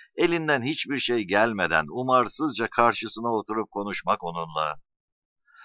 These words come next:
Onulmaz derdin olduğunu, ölüm yolunun sonuna geldiğini bilseydin,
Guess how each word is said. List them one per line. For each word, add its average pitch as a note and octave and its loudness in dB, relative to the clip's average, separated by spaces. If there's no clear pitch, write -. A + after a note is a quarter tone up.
Onulmaz E3+ 6
derdin D3 6
olduğunu, E2+ -2
ölüm C#3+ 0
yolunun D3 -2
sonuna C3 -2
geldiğini A#2 -2
bilseydin, F#2+ -2